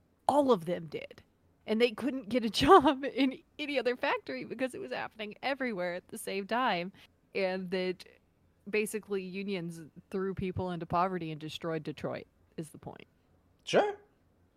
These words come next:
Speaker 2: Yeah, I mean, they
Speaker 1: Yeah.
Speaker 2: also stopped the forty-seven hour workday, but, you know, every, like everybody, you get out of control. We'll see that.
Speaker 1: Yeah. Yeah, that was basically her point, was, like, the first few asks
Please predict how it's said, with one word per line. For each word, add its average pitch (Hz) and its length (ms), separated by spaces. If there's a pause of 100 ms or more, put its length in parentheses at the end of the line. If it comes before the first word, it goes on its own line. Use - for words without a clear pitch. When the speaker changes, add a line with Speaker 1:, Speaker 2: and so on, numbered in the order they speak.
(800)
Speaker 2:
Yeah, 254 240
I 226 60
mean, 190 140
they 196 120
Speaker 1:
Yeah. 190 60
Speaker 2:
also 202 240
stopped 156 600
the 131 280 (920)
forty-seven 170 880
hour 160 380
workday, 135 640
but, 143 300
you 208 120
know, 139 240
every, 170 420
like 185 200
everybody, 147 380
you 151 120
get 156 180
out 147 160
of 135 60
control. 135 460 (800)
We'll 170 80
see 156 160
that. 147 240
Speaker 1:
Yeah. 240 200 (540)
Yeah, 294 200
that 320 180
was 392 140
basically 349 460
her 247 60
point, 320 320
was, 214 160
like, 208 180
the 226 80
first 254 320
few 240 200
asks 175 580